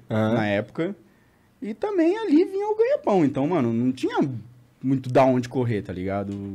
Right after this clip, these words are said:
Speaker 2: Ou era ou não era. Então, era muito suave.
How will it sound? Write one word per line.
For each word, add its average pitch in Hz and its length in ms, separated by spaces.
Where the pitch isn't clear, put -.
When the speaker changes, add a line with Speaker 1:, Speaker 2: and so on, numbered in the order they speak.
Speaker 2:
Ou 190 280
era 139 240
ou 208 40
não 466 160
era. 135 380
Então, 135 500
era 320 140
muito 302 200
suave. 139 440